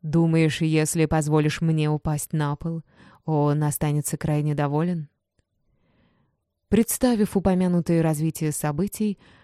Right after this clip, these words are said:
Шиата слегка побледнела.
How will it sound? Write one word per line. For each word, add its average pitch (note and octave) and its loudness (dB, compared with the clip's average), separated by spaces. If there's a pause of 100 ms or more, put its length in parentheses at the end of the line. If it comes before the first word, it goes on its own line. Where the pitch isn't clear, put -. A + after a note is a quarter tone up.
(260)
Шиата G#3+ 2
слегка E3 -2
побледнела. D#3+ -2